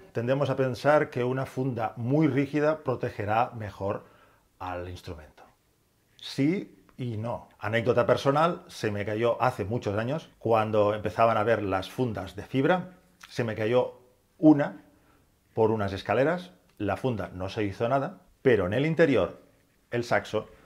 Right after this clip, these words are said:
me salió con el tubo normal, pero toda el,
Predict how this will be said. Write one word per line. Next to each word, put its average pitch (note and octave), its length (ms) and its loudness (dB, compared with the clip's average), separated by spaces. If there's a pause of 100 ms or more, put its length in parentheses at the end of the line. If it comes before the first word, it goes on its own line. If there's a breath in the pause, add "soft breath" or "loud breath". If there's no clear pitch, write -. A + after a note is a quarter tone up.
(160 soft breath)
me A#2 240 -2
salió F#2+ 520 0 (640)
con E2 160 -14
el D2+ 140 -16
tubo F#2+ 380 -2 (100)
normal, B2+ 580 2
pero G#2 320 2 (880)
toda B2 220 8
el, B2 220 2